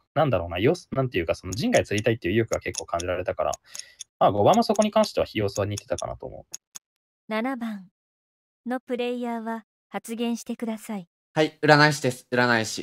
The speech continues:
Speaker 3: 占い師です。占い師、一番さん白です。一番さん白です。把握お願いします。占い師、一番白です。そうですね、一番さんの話が結構上がってますけど、まあ、一番さんあくまで、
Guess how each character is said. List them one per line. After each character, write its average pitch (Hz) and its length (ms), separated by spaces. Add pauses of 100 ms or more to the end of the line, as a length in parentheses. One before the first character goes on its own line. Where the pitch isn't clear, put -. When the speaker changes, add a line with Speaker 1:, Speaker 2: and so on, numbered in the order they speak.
Speaker 3:
占 107 260
い 104 60
師 - 100
で 101 80
す。 - 220
占 101 280
い 95 40
師、 - 400
一 - 220
番 101 180
さ 95 160
ん 92 60
白 - 200
で 90 120
す。 - 240
一 95 180
番 101 140
さ 95 120
ん 92 60
白 - 200
で 95 80
す。 - 120
把 101 140
握 98 80
お - 20
願 90 160
い - 20
し - 80
ま 87 300
す。 - 160
占 87 220
い - 20
師、 82 140
一 - 100
番 87 140
白 87 160
で 85 420
す。 - 260 (1500)
そ 180 100
う - 20
で 156 60
す 143 100
ね、 127 100
一 120 260
番 170 180
さ 175 140
ん - 20
の 185 80
話 185 300
が 175 80
結 - 180
構 113 100
上 107 60
が 117 60
っ - 120
て - 80
ま 165 100
す - 100
け 120 100
ど、 107 180
ま 104 60
あ、 117 40
一 - 120
番 190 120
さ 220 120
ん 202 40
あ 226 60
く 269 140
ま 175 140
で、 107 400